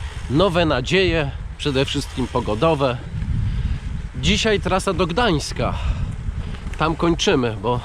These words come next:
bo to jest ostatni dzień naszej wyprawy. Pociąg mamy o dwudziestej pięćdziesiąt, więc dość późno.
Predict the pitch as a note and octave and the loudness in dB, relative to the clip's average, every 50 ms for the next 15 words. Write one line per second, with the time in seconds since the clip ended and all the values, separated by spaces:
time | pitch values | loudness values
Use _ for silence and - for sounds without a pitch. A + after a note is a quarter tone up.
0 | - - - - - - A#2 - C#3+ B2+ A#2 - C#3+ - - F3+ D#3 - - G#2+ | -6 -10 -12 -10 -6 -6 -4 0 0 0 0 0 -2 0 0 0 0 -2 -4 -6
1 | G2+ G#2+ A2+ A2 A2 A2+ A2 - B2+ A#2+ A2+ - - - A#2 G#2 F#2+ A2+ C3+ D#3+ | -4 -2 -2 -2 -2 -2 -2 -2 -2 -2 -2 -2 -2 0 0 0 2 2 2 2
2 | D#3+ - - - - - - - - - - - - - - - - - - - | 0 -2 -6 -10 -8 -6 -6 -6 -6 -6 -6 -8 -8 -8 -8 -8 -8 -8 -8 -10
3 | - - - C3+ D3 C#3+ - C3+ B2+ C3 C#3 C#3 C3+ C3 C3 B2+ B2+ A#2 A#2 A2+ | -8 -2 0 0 2 2 2 0 2 2 2 2 2 2 2 0 0 -2 -4 -4
4 | C3 B2 C3+ E3 D3 - - C#3+ C3+ - C#3 C#3+ C#3+ C3+ B2+ A#2 G#2+ - E3+ F3 | -2 0 0 0 0 2 0 0 0 2 2 0 0 2 0 0 0 2 2 2
5 | F#3 - - - C#3 C#3+ C#3+ C3+ A#2 A#2+ A2 B2 A2+ - - - - A2+ A2+ A2 | 2 0 -2 -2 0 0 0 0 0 -2 -4 -4 -4 -4 -6 -6 -6 -4 -4 -2
6 | G#2 A#2 C3+ D3+ F3+ D#3+ | 0 2 2 2 2 0